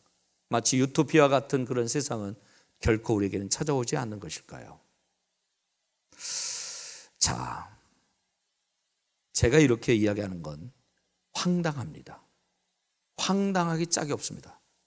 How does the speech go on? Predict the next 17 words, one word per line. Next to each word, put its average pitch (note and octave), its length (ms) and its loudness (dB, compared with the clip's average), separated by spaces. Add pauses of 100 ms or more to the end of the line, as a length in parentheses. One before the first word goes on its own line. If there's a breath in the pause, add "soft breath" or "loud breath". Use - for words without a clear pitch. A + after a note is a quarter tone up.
전혀 C3 480 4 (180 loud breath)
현실성에 F3+ 1080 2 (100)
맞지 C#3+ 500 0
않는 A#2+ 340 0
말들입니다. G2+ 640 -4 (1200)
지금 D#3+ 320 6
우리의 F#3 480 8
상황과 D#3+ 640 0
우리에게 D#3 460 8
놓여져 D#3+ 520 12
있는 D#3 160 4
상황과 E3+ 520 4 (320 loud breath)
전혀 G#3+ 680 10
딴소리를 G#3+ 800 4
하고 A#2 200 -4
있는 F#2 160 -6
것입니다. - 440 -12